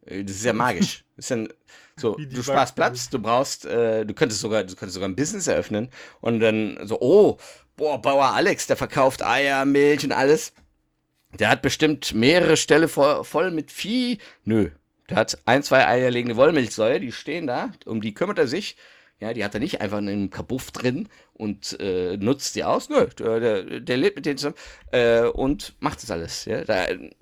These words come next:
Speaker 1: dadurch hast du auch weniger Aufwand, was das Pflegen angeht.
Speaker 2: Du hast eben,
Speaker 1: ja.
Speaker 2: äh,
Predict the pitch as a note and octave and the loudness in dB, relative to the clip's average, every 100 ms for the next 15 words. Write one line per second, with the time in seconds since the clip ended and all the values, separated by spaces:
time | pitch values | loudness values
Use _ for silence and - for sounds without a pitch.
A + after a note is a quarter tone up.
0 | _ - C#3 C3 D#3+ C#3 A2+ A#2 G#2+ F#2 | _ 0 0 2 4 4 4 4 4 2
1 | - A3+ - G3 G#3 - _ _ _ _ | 4 4 4 0 -2 -14 _ _ _ _
2 | _ - - - - C3+ F#3 D3 C3 D3+ | _ -20 -18 -14 -4 -2 -2 -2 0 4
3 | G3 F#3 G3+ G#3 G#3 F3 F3 F3 | 4 6 4 4 -2 -4 -4 -4